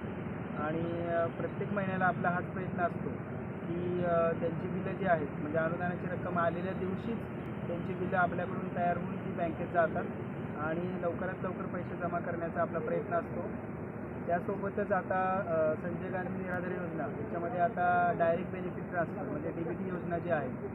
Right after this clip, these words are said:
ती लागू करण्याचा शासनाने निर्णय घेतलेला आहे.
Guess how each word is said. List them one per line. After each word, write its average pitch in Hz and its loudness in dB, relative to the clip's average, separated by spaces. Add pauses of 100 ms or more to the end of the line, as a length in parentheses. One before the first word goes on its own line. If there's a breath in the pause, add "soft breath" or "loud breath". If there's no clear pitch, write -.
(220)
ती 185 -4
लागू 175 2
करण्याचा 170 0
शासनाने 170 0
निर्णय 170 -2
घेतलेला 160 0
आहे. - 0